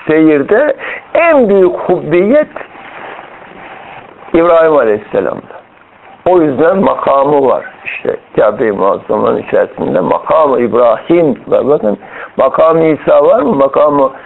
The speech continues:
efendim, <clears throat> başka bir makam müstakil olarak. E,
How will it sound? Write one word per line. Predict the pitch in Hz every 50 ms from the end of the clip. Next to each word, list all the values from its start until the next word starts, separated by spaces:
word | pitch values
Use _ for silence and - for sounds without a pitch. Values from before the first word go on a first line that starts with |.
| - - - - - - -
efendim, | 131 143 - 143 135 143 139 131 127 - -
<clears throat> | - - 175 165 156 147 147 135 127 127 127 127
başka | 139 147 139 - - - 151 143 131 - -
bir | 147
makam | 139 127 135 139 143 - - 156 180 240 226 - - - -
müstakil | - 143 139 - - 143 143 143 - 147
olarak. | 143 139 135 139 143 165 208 254 - - - - - - - - - - - - - - -
E, | 139 143 139